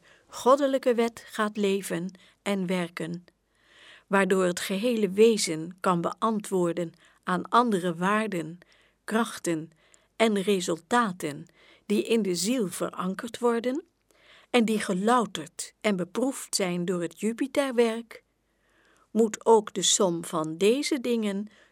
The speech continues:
door Saturnus tot openbaring worden gebracht. Dat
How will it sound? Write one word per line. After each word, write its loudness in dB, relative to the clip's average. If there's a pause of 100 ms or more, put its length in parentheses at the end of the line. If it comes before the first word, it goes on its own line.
door 2
Saturnus -2
tot -2
openbaring -2
worden -6
gebracht. -10 (1600)
Dat -2